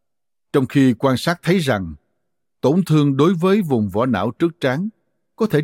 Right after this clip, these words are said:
trực tiếp dẫn đến hành vi chống đối xã hội và gây hấn. Tiến sĩ Wren thừa nhận, tổn thương vùng trước trán không phải lúc nào cũng tạo ra hành vi chống đối xã hội. Tiến sĩ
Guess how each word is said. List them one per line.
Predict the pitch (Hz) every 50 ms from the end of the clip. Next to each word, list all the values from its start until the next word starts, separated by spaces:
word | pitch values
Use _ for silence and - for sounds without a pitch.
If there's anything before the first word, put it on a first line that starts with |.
| - -
trực | 143 123 - -
tiếp | 180 208 214 -
dẫn | 127 117 123 127
đến | 131 160 214 214
hành | 147 113 120 104 98
vi | 101 113 131 127 117 - -
chống | 156 165 202 180
đối | 160 185 202
xã | - - 147 151
hội | 151 123 98 90 90 92 90 90
và | 98 113 107 95 90
gây | 85 87 95 107 110 107
hấn. | 87 95 123 143 180 208 - _ _ _ _ _ _ _ _ _ _ _ _ _ _ _ _ _ _ _ _ _ _ _ _ _ _ _ _ _ _ _ _ _ _ _
Tiến | - 170 208
sĩ | 185 - 123 113 127
Wren | 175 196 - - 123 127 131 120 107 95 85 78 71 - _ _ _ _ _ _ -
thừa | - 151 147 143
nhận, | 123 110 101 92 95 104 117 - _ _ _ _ _ _ _ _ _ _ _ _ _ _ _ _ _ _ _ _ _ _ _ -
tổn | 127 139 170 202
thương | 202 185 180 175 156
vùng | 123 120 110 101 107
trước | - 160 180 175 -
trán | - 139 139 165 202 214 -
không | - - 139 127 117 104
phải | - - 101 110
lúc | 131 151 180 170
nào | 143 131 113 101 92
cũng | - - 127 147 - -
tạo | 113 107 120
ra | 117 110 147 143
hành | 110 110 101 87
vi | 85 92 127 127 117 -
chống | - 151 180 156
đối | 143 147 190
xã | 190 - - 123 139
hội. | 131 113 98 87 87 82 - _ _ _ _ _ _ _ _ _ _ _ _ _ _ _ _ _ _ _ _
Tiến | - 156 196 196
sĩ | - - 110 101 127 160